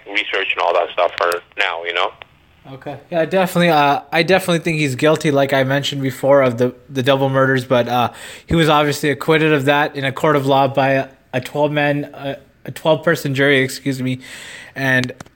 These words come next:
Speaker 2: ultimately he served his time for the, the burglary char-, the burglary charge, the burglary sentence in two thousand seven, two thousand eight, and he definitely deserved, in my opinion, to be paroled by the Nevada State, and,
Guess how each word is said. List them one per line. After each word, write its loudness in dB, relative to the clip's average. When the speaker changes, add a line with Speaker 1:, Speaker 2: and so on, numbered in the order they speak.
Speaker 2:
ultimately 2
he 2
served 2
his 2
time -2
for -4
the, 0
the 2
burglary 4
char-, 0
the 0
burglary 4
charge, 0
the -4
burglary 2
sentence -4
in -6
two -8
thousand 0
seven, 0
two -2
thousand 2
eight, 0
and -4
he 0
definitely 0
deserved, 2
in 2
my 2
opinion, -2
to -4
be 0
paroled 4
by 4
the 2
Nevada 2
State, -2
and, -4